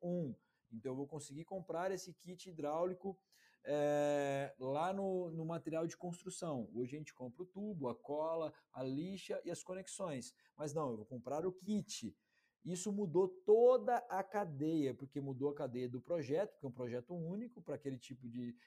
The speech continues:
de situação ou de situações, mudou a cadeia produtiva, que produzia um kit numa fábrica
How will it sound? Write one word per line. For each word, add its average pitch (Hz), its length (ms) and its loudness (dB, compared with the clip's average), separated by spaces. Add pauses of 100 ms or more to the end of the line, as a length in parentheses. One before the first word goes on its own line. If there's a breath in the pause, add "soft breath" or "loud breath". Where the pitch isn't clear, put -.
(100)
de 120 80 -12
situação 143 600 -4
ou 135 100 0
de 117 160 -8
situações, 190 880 -6 (260 soft breath)
mudou 165 240 2
a 175 60 0
cadeia 147 320 0
produtiva, 156 640 -4
que 156 100 -12
produzia 143 420 -6
um 156 80 -6
kit 202 480 -10
numa 147 280 -6
fábrica 202 800 -2